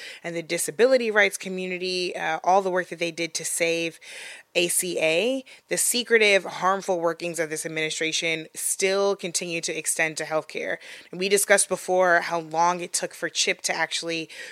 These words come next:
receive its funding once again, even though,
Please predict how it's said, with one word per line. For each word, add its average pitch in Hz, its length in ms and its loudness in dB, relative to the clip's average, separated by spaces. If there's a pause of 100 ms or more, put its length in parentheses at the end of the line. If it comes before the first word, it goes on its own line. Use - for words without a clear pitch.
(120)
receive 202 400 0
its - 200 0
funding 196 440 0
once 220 200 0
again, 226 320 2
even 196 500 -2
though, 175 420 4